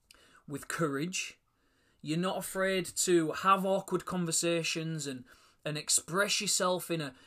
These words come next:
in a personal, uh, interaction with someone with courage, but you don't overstep the mark. It's balanced with consideration for the other person. So, you know, we all come into contact with those kind of people who are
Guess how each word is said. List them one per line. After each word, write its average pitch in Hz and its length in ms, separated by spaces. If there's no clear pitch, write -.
in 156 160
a 151 40
personal, 175 680
uh, 147 160
interaction 170 540
with 156 100
someone 139 420
with 147 200
courage, 147 760
but 156 240
you 175 80
don't 196 280
overstep 190 540
the 160 100
mark. 165 420
It's - 120
balanced 175 720
with 147 360
consideration 160 880
for 139 120
the 139 120
other 131 120
person. 131 460
So, 151 440
you 180 100
know, 156 120
we 160 160
all 180 220
come 185 200
into 151 140
contact 175 440
with 151 120
those 151 200
kind 160 240
of 143 80
people 156 400
who 143 140
are 131 160